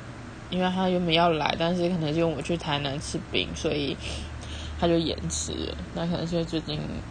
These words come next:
月经快要来，然后所以我现在讲这个情绪有点比较激动，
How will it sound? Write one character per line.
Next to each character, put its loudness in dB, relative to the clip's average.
月 2
经 -2
快 -2
要 4
来， -4
然 0
后 0
所 4
以 8
我 2
现 -4
在 0
讲 -6
这 0
个 0
情 -6
绪 0
有 4
点 0
比 -6
较 6
激 -6
动， 0